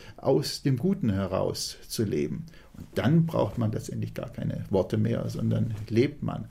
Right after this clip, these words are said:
Aber um dahin zu kommen, ist es durchaus sinnvoll,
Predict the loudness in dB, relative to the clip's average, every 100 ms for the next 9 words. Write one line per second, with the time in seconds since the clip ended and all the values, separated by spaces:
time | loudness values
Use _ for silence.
0 | -12 -10 -4 0 0 2 4 4 4 0
1 | 0 0 -2 -2 -6 -10 -14 -10 -8 -8
2 | -8 -6 -6 -4 -2 -4 -2 0 0